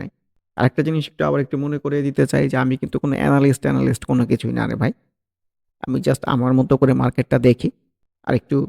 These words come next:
মানে স্পেসিফিক্যালি বললে বেসিক ক্যারেক্টারিস্টিক্সের ব্যাকগ্রাউন্ড থেকে আসলে মার্কেটটা দেখতে চাই, স্টক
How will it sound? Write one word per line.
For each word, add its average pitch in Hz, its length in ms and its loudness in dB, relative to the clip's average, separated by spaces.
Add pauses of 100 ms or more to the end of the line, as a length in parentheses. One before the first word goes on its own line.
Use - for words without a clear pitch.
(220)
মানে 117 220 -8
স্পেসিফিক্যালি 143 640 0 (120)
বললে 131 200 4 (1000)
বেসিক 143 460 4
ক্যারেক্টারিস্টিক্সের 139 840 0 (880)
ব্যাকগ্রাউন্ড 120 580 2
থেকে - 200 -6
আসলে 127 260 -6
মার্কেটটা 117 440 -8
দেখতে 120 260 -4
চাই, 135 120 -6 (120)
স্টক 123 200 -8